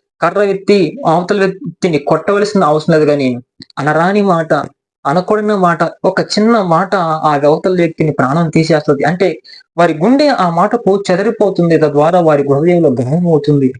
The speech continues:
అందుకే అంటాడు కదా, "నోటి మాటల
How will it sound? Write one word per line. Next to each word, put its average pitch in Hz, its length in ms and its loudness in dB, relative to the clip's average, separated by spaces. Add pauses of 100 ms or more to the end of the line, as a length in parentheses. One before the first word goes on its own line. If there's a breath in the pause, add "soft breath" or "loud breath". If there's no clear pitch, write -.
(280)
అందుకే 208 240 0
అంటాడు 180 220 -2
కదా, 156 360 0 (640)
"నోటి 254 480 2
మాటల 208 460 2